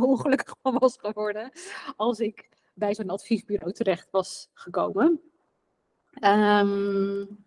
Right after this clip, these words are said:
ik heb uiteindelijk op een punt gestaan dat ik eigenlijk twee keuzes had. Eh, ik was eindelijk bij een groot landelijk adviesbureau, eh, een beetje binnen. Volgens mij had ik twee gesprekken gehad en, ehm,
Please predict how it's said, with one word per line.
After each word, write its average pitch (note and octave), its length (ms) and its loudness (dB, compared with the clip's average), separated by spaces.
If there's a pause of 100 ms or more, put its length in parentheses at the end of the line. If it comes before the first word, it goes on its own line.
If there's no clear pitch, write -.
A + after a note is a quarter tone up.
(920)
ik G#3+ 220 0
heb - 380 4 (320)
uiteindelijk A#3 720 8
op A3+ 120 10
een G#3 160 0
punt B3 260 8
gestaan G#3 460 0
dat G3+ 140 6
ik G3+ 80 -4
eigenlijk G3+ 340 0
twee F#3 200 8
keuzes - 400 6
had. - 480 6 (120)
Eh, F#3+ 440 8
ik G3 120 2 (180)
was F#3+ 280 6 (120)
eindelijk G3+ 500 4
bij F3 560 6
een F3 360 2 (340)
groot G3 460 8
landelijk G3 440 6
adviesbureau, F3+ 920 8 (460)
eh, F3 140 -2 (100)
een G3 100 6
beetje F3+ 260 10
binnen. C#4+ 380 12
Volgens - 180 -12
mij G3 100 -8
had - 80 -8
ik - 120 -16
twee B3+ 280 6
gesprekken G#3 380 0
gehad F3+ 460 4
en, F3+ 400 -2 (500)
ehm, E3+ 320 -2